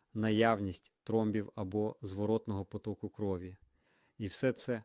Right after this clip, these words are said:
без проколів, без болю, просто датчик і трохи гелю. Так ми визначаємо навіть початкові зміни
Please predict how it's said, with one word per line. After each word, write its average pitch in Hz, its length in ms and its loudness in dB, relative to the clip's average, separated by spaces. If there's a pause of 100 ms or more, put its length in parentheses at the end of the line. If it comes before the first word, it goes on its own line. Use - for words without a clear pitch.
без 104 320 0
проколів, 117 840 0
без 95 280 0
болю, 110 520 2 (300)
просто 104 500 -4 (120)
датчик 104 680 -4 (140)
і 101 120 -6
трохи 107 420 -4
гелю. 95 480 0 (560)
Так - 220 0
ми 123 120 4
визначаємо 110 800 2
навіть 104 360 0
початкові 123 680 0
зміни 117 480 2